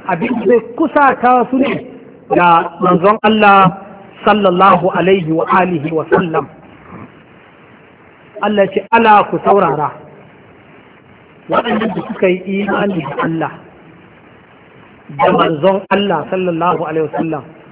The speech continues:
da ranar tashin kiyama, kuma suke sa rai arraja, arraja da husnul zanni da al-yaqin,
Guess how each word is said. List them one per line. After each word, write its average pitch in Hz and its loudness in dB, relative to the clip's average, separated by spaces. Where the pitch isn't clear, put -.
da - 0
ranar 214 2
tashin 214 -2
kiyama, 175 -2
kuma 247 2
suke 240 -2
sa 254 4
rai 220 4
arraja, 190 4
arraja 202 4
da - 2
husnul 240 2
zanni 220 4
da 180 0
al-yaqin, 220 4